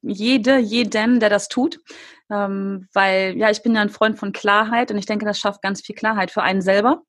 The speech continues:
natürlich, ne, sie a-, selber zu sagen, „Ich bin so“, ist ja der erste Schritt. Und dann dieser wirklich, wie ich finde, sehr, sehr mutige Schritt nach außen zu gehen und auch da zu sagen, „Ich bin so“, ähm, erfordert ja sehr viel Mut, weil wir uns alle verletzlich damit machen. Ähm, aber auf der anderen Seite, und deswegen finde ich das so großartig, dass du's auch getan hast,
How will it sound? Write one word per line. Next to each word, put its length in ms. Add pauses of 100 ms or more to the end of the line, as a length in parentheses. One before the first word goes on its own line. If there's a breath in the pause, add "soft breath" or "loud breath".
natürlich, 520
ne, 200
sie 80
a-, 240
selber 480
zu 120
sagen, 300
„Ich 160
bin 200
so“, 260
ist 100
ja 120
der 160
erste 240
Schritt. 260 (540 loud breath)
Und 160
dann 180
dieser 420
wirklich, 400 (140)
wie 140
ich 120
finde, 220
sehr, 180
sehr 120
mutige 420
Schritt 340
nach 140
außen 260
zu 160
gehen 160
und 120
auch 100
da 220
zu 100
sagen, 260
„Ich 220
bin 260
so“, 380 (100)
ähm, 240
erfordert 380
ja 100
sehr 160
viel 220
Mut, 300
weil 160
wir 100
uns 140
alle 240
verletzlich 480
damit 220
machen. 360 (520 soft breath)
Ähm, 360
aber 180
auf 60
der 80
anderen 200
Seite, 160
und 60
deswegen 260
finde 140
ich 80
das 140
so 100
großartig, 480
dass 180
du's 140
auch 140
getan 400
hast, 160